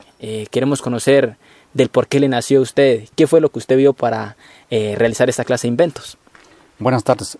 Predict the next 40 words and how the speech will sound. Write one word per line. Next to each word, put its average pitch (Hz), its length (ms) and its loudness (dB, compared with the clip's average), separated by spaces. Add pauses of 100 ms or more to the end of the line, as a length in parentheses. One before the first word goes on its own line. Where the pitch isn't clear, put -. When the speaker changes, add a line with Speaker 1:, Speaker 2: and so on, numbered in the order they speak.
Speaker 2:
Pues 131 240 2
yo 175 360 2
decidí 135 440 2
porque, 110 800 -2
porque 117 240 -6
los 113 160 -2
abuelos 135 420 2
no 156 140 6
tenían, 160 720 2 (440)
no 143 220 4
te-, 180 160 0
no 160 160 4
ca-, 196 140 4
no 185 140 4
conocíamos 165 520 4
lo 127 120 0
que - 120 -2
era 147 140 2
una 151 200 4
vela 151 300 -2 (580)
y 120 160 0 (120)
vivíamos 143 460 6
en 139 80 2
una 151 120 6
oscuridad. 127 460 0
Entonces, 147 580 0
al, 117 320 0
al 127 220 2
ver 170 180 2
que 160 120 -4
un 165 100 4
pepite 156 340 2
se 131 140 -2
cayó 123 180 0
en 151 80 4
la 143 80 4
candela, 139 380 -2
pues - 200 -6
me 113 100 -2
ocurrió 156 540 2